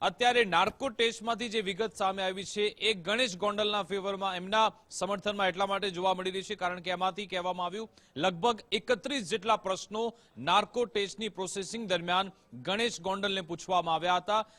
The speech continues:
કે શું આ કાવતરું તમે કર્યું છે, શું તમે એ રાજકુમાર જાટને ખાડ રાખીને માર મારવામાં આવ્યું છે.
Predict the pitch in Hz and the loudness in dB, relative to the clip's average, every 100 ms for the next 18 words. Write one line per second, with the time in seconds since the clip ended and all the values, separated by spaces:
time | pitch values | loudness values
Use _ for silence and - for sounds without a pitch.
0 | _ - 185 - 240 240 214 202 190 185 | _ -4 -2 -2 -2 4 4 4 4 2
1 | 202 214 220 196 202 185 196 202 - 202 | 0 -4 -4 -2 -2 -4 -4 -6 -4 -6
2 | - 226 220 202 202 208 185 196 185 180 | -4 -6 -2 0 0 -2 2 2 4 4
3 | 180 185 190 180 175 180 180 196 196 - | 2 -4 -4 0 0 0 0 -2 -2 -10
4 | - - 175 190 185 180 202 185 143 160 | -20 0 4 6 6 4 2 -2 2 4
5 | 196 196 190 196 185 180 185 175 196 202 | 6 6 4 4 2 0 0 -4 -2 -2